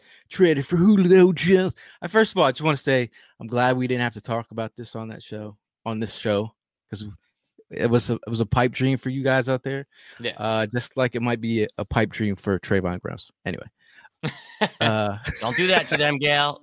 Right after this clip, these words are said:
Speaker 3: Do not.
Speaker 1: <laughs> The, the Trayvon Grimes s-, stands are heavy. Obviously, you know, he had an injury, um,
Speaker 2: Yeah.
Speaker 1: but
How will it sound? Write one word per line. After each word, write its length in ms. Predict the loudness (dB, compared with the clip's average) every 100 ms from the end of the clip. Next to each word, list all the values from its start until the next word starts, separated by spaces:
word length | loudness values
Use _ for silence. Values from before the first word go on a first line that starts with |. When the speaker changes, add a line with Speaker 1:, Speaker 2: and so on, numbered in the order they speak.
| -8
Speaker 3:
Do 220 | -6 -4
not. 380 | -4 -4 -6 -8 -14
Speaker 1:
<laughs> 1040 | -18 -20 -20 _ -20 -20 -20 -20 _ -4
The, 160 | -2 -2 0
the 80 | -2
Trayvon 580 | 2 4 6 6 6 6
Grimes 640 | 4 4 4 0 -6 -16
s-, 160 | -20 -16
stands 400 | -4 -2 -2 -4
are 80 | -4
heavy. 300 | -2 -4 -2
Obviously, 460 | 0 0 -4 -4
you 60 | -4 -4
know, 60 |
he 160 | -6 -6
had 100 | -6
an 80 | -6
injury, 440 | -8 -10 -16 -18 _ _ -10
um, 80 | -8
Speaker 2:
Yeah. 140 | -4
Speaker 1:
but 220 | -2 -4